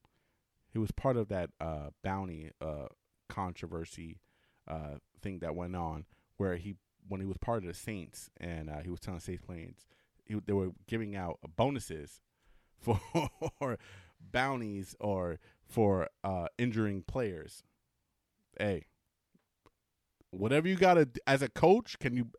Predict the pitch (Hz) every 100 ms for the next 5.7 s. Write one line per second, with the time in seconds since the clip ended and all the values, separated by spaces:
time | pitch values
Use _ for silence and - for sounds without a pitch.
0 | _ 127 135 170 208 214 202 175 135 180
1 | 151 151 147 135 147 147 127 - 143 165
2 | 170 _ _ _ _ _ _ - - 156
3 | - 123 131 123 120 117 131 135 127 113
4 | 131 170 - _ _ _ _ _ _ _
5 | _ _ _ - 135 131